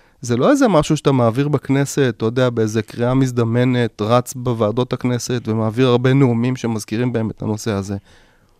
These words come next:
שולחן הממשלה צריך להכריז על זה. עכשיו, מה שקורה כאן, שמצד אחד יש לנו ראש ממשלה, הכל ממוקד בו.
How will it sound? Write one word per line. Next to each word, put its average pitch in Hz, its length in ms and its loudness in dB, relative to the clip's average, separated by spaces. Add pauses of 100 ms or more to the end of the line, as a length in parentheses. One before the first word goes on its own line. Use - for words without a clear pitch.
(580)
שולחן 123 420 -2
הממשלה 156 460 0
צריך - 220 -6
להכריז 156 400 -4
על 101 120 -2
זה. 95 140 -10 (680)
עכשיו, 113 420 -2
מה 147 180 0
שקורה 165 380 2
כאן, 208 360 0
שמצד 165 420 -2
אחד 160 300 0
יש 143 140 -2
לנו 156 200 2
ראש 127 180 -4
ממשלה, 127 440 -4 (1400)
הכל 143 240 2
ממוקד 160 500 2
בו. 95 100 -6